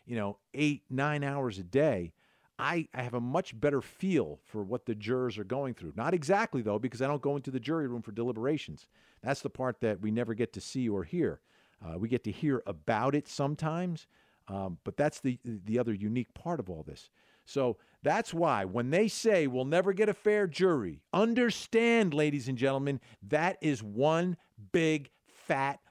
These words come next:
lie. They always do. We always do. That's how the system was built.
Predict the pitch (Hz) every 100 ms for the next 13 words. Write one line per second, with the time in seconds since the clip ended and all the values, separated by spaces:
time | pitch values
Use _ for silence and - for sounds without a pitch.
0 | _ - 101 120 117 104 76 67 - _
1 | _ _ _ _ - 143 143 - 175 196
2 | 190 196 170 113 - 185 185 190 175 _
3 | 123 190 208 - 160 151 143 127 - 127
4 | 143 143 - - 147 165 - 180 170 160
5 | - 170 156 165 135 123 101 92 139 139
6 | 107 - -